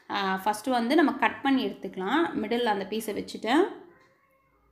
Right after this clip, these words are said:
சைடுல கரெக்டா எந்த சைடுக்கு எந்த பீஸ் வரும்னு பார்த்துட்டு வைங்க.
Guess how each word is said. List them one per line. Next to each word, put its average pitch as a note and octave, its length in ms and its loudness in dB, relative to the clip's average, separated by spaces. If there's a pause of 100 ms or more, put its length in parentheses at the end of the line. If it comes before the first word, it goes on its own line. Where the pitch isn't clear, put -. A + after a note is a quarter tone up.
(360)
சைடுல B3 340 4
கரெக்டா G#3+ 420 0
எந்த A3 240 -2
சைடுக்கு B3 320 0
எந்த A3 240 -2
பீஸ் A#3+ 280 -6
வரும்னு C4 340 4
பார்த்துட்டு A#3 420 0
வைங்க. G3 360 -2